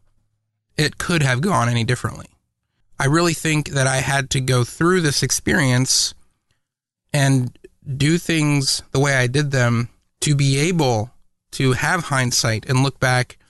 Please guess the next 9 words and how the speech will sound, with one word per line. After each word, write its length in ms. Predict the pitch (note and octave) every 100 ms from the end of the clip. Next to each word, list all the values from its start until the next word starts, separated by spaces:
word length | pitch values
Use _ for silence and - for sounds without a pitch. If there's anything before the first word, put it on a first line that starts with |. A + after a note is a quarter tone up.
| _ _ _ _ _
and 200 | C3+ C3
see 340 | - - D3+ C#3+
how 200 | C3+ C3
I 80 | B2
could 180 | -
have 120 | C3+ B2+
done 160 | B2
it 120 | A#2
better. 360 | B2+ B2+ -